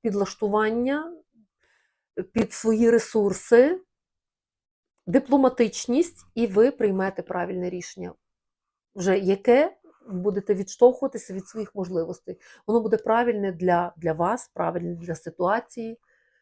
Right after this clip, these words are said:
тому що трійка — це вибір, який ви зробите. Бо двійка — це я ще думаю, я хочу, але не можу, а три — це вже я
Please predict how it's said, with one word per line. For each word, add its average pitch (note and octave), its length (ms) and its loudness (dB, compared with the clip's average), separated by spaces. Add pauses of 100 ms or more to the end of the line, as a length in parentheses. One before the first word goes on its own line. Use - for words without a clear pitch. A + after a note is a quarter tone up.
(140)
тому G3+ 120 -2
що - 160 -6
трійка — B3+ 340 2
це - 120 -6
вибір, G3 320 0
який F#3 260 -6
ви F#3 120 -2
зробите. E3+ 480 -4
Бо F3+ 120 -2
двійка — F#3 440 -4
це E3 200 -2
я F3 200 0
ще - 220 -16
думаю, C4 540 2
я F#3 160 0
хочу, D4 560 2 (360)
але G3+ 300 8
не G3 120 6
можу, D4 600 4 (400)
а G3 120 2
три — C4+ 300 4
це A3 200 -4
вже G3 520 -2 (120)
я F3+ 420 2